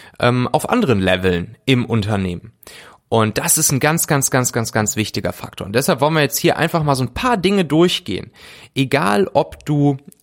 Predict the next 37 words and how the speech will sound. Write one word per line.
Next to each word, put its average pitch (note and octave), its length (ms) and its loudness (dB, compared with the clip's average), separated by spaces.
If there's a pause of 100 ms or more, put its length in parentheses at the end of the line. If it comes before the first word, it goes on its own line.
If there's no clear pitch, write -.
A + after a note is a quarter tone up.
C - 240 -6
E C3+ 240 -2
O, D#3+ 220 2
C-Level C#3+ 760 2
oder C3 360 2
Führungspersönlichkeit B2 840 -2
von A#2 160 -2
deinem G#2 220 0
Team F3 260 0
bist, D3 260 2 (440)
die A2+ 320 0
du G#2 500 -2
mal A3 180 0
überlegen E3+ 520 2
kannst, - 560 -4
ähm, G2 200 -4 (100)
anzugehen. A#2+ 580 -2 (240)
Vielleicht A3 340 2
noch G3+ 120 2
ein E3+ 260 0
kleiner, F3+ 500 2
kleiner E3 300 -2
Fun-Fact G#3 560 -2
zu - 100 -2
der F3+ 120 2
ganzen F3 260 0
Geschichte D#3 400 -2
hier, D3+ 260 4 (500)
ähm, C3 320 4 (260)
<laughs> C3+ 180 -2
was - 100 -10
du D3+ 80 0
dir B2+ 160 2
als - 240 -2
Ziel F3+ 460 2
setzen E3 360 0
kannst. C#3+ 500 0